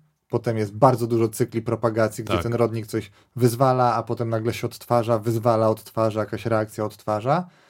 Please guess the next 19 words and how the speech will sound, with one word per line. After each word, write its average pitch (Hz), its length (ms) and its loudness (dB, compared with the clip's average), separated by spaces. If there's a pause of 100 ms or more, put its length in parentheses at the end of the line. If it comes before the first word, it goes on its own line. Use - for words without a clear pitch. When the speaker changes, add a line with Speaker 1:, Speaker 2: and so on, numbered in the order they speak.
(280)
Speaker 1:
i 123 80 -6
dopiero 127 300 4
potem 123 400 -2
gdzieś 117 220 -2
to 113 120 -4
się - 160 -6 (180)
Speaker 2:
Termination 95 560 -4
jest 90 140 -14
na 107 60 -8
Speaker 1:
tak, 104 100 -2
Speaker 2:
końcu, 101 280 -8
nie? 98 160 -6
Speaker 1:
dopiero 117 300 2
na 113 120 0
końcu 107 380 -4
jest 101 180 -8
to 101 80 -8
gdzieś, 101 440 -8
e, 104 140 -4